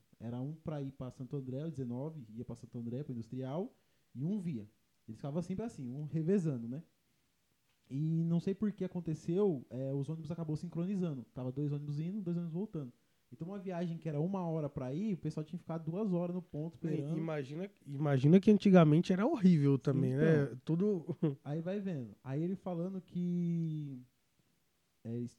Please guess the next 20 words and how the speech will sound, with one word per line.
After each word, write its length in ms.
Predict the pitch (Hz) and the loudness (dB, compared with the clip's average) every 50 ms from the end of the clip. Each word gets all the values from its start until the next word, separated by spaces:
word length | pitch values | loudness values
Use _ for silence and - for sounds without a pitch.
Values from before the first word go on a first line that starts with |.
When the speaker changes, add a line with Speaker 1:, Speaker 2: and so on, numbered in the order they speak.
| _ _ | _ _
Speaker 1:
tinham 180 | - 151 151 151 156 151 139 143 | -4 -4 -2 -2 -4 -4 -6 -6
uns 100 | 151 143 | -8 -8
trabalhos 380 | - 147 131 135 131 135 143 139 | -8 -10 -10 -8 -6 -6 -4 -4
lá 120 | 139 139 139 | -4 -6 -6
na 100 | 143 147 | -4 -6
igreja 500 | 147 135 - 127 135 147 165 170 160 160 | -6 -6 -6 -4 -2 -2 -2 -2 -2 -4
e 20 | |
tal, 280 | 147 - 135 143 170 175 - | -6 -6 -4 -4 -4 -6 -6
lá 160 | - 120 131 | -8 -8 -6
no 60 | 143 139 | -6 -6
Santa 200 | - 135 156 147 | -8 -10 -10 -8
Cristina, 540 | - 156 - - - 139 143 165 185 190 | -6 -8 -8 -8 -10 -8 -8 -6 -6 -6
na 120 | 175 151 143 | -6 -6 -6
época. 460 | 143 151 165 - - 196 - 214 220 - _ _ _ _ - - _ _ _ _ _ _ - | -6 -6 -4 -4 -6 -6 -6 -8 -12 -12 _ _ _ _ -20 -20 _ _ _ _ _ _ -2
E 300 | 160 165 170 180 180 180 | 0 2 4 4 4 4
aí 260 | 185 180 180 180 180 | 2 2 0 0 0
eles 600 | 180 190 196 196 196 196 196 190 190 - - - - | 0 0 -2 -4 -4 -4 -4 -4 -6 -6 -10 -12 -12
acabaram 480 | - 175 - 185 170 170 170 165 165 160 | -10 -8 -6 -6 -4 -2 -2 0 0 0
já 140 | 170 165 | -2 -4
tarde. 580 | 165 _ - 143 143 156 180 202 190 208 220 - | -6 _ -12 -10 -8 -8 -8 -8 -8 -8 -10 -12